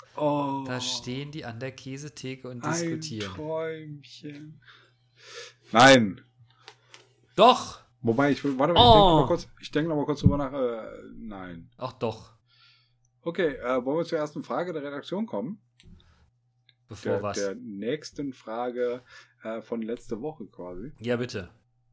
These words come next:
Speaker 1: Ähm, wenn du für eine Woche nur ein Lebensmittel essen darfst,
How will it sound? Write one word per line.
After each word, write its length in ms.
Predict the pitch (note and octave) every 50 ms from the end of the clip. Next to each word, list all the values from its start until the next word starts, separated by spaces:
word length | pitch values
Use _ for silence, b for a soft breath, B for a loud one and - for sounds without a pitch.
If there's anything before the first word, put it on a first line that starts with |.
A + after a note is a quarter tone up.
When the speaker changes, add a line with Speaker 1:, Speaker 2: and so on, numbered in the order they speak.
| _ b b b b b b b b b b b -
Speaker 1:
Ähm, 440 | A#2 A2+ A#2 A#2 A2+ A#2 A#2+ B2 - - - - - -
wenn 360 | A2 G2+ G#2+ C3+ E3+ F#3+ F#3+
du 580 | F3 F#3+ F3+ F3+ F3+ F3 F3 F3 F3+ F3+ E3+ - _ _
für 340 | - - - D#3 D#3 - -
eine 320 | C#3+ E3 G#3 A3+ A3 F3
Woche 500 | E3 F3 E3 - C3 A2+ G#2 G2+ G2+ - -
nur 420 | B2 A#2+ A#2+ B2 B2+ C3 - - _ _ _ -
ein 380 | - C3 E3+ F3+ F3+ F3 E3+
Lebensmittel 680 | D#3 C#3+ D3 D#3 D#3 C#3+ B2+ - - A#2+ A2 F#2 F2 E2
essen 280 | - - - - G2+ F#2
darfst, 520 | - E2+ D2+ D2+ D2+ - - _ - -